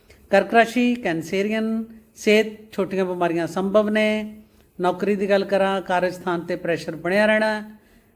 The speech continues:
ਨੌਕਰੀ ਵੇਲੇ ਘਬਰਾਉਣਾ ਨਹੀਂ ਹੈ, ਪ੍ਰੈਸ਼ਰ ਸਹਿਣਾ ਪਏਗਾ। ਪਰਿਵਾਰ ਦੀ ਗੱਲ ਕਰਾਂ ਤਾਂ ਮਾਂ ਨਾਲ ਵਿਚਾਰਾਂ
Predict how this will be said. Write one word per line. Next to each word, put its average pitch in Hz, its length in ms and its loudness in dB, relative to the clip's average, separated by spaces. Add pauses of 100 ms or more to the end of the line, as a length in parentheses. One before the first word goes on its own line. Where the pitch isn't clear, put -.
ਨੌਕਰੀ 180 340 2
ਵੇਲੇ 185 320 0
ਘਬਰਾਉਣਾ 175 380 2
ਨਹੀਂ 202 240 0
ਹੈ, 226 120 -4
ਪ੍ਰੈਸ਼ਰ 170 480 -4
ਸਹਿਣਾ 185 440 -2
ਪਏਗਾ। 202 440 2 (680)
ਪਰਿਵਾਰ 185 300 4
ਦੀ 196 180 -4
ਗੱਲ 208 140 4
ਕਰਾਂ 208 280 0
ਤਾਂ 208 180 -2
ਮਾਂ 180 240 0
ਨਾਲ 185 200 2
ਵਿਚਾਰਾਂ 175 480 0